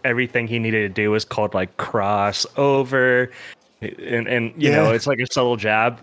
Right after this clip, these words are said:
Speaker 1: And then I think, what was the name of the ritual he needed to do? It was, like, cross, uh,
Speaker 2: It was the
Speaker 1: it was
Speaker 2: cross
Speaker 1: some
Speaker 2: event for the branding, the one shot.
Speaker 1: Oh yeah, cross, cross branding. It's like, <laughs> I was like, <laughs>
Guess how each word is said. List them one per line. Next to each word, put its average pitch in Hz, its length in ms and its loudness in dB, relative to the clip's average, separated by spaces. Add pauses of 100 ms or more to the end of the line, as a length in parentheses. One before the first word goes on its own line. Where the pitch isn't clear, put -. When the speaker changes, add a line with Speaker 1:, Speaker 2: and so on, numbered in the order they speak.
(120)
Speaker 1:
And 117 180 -2
then 117 180 0
I 113 80 0
think, 151 300 -4
what 135 160 0
was 190 120 0
the 220 60 0
name 202 140 2
of 196 60 2
the 117 100 2
ritual 135 500 0
he 165 100 2
needed 165 200 2
to 175 80 0
do? 180 120 0
It - 20 0
was, 156 120 -2
like, 87 160 -4 (120)
cross, 120 680 0
uh, 101 380 -6 (480)
Speaker 2:
It 156 80 2
was 143 140 2
the 147 60 0
Speaker 1:
it 151 40 2
was 143 100 4
Speaker 2:
cross 170 140 2
Speaker 1:
some 165 100 0
Speaker 2:
event 160 280 0
for 151 180 -2
the 143 220 0
branding, 143 640 0
the 131 100 0
one 165 240 0
shot. 127 360 -2 (160)
Speaker 1:
Oh 180 140 4
yeah, 165 200 4
cross, 151 300 -2
cross 170 320 0
branding. 139 400 2
It's 165 200 2
like, 185 200 0 (260)
<laughs> - 240 -10
I 392 60 4
was 294 160 4
like, 226 300 2
<laughs> - 60 -12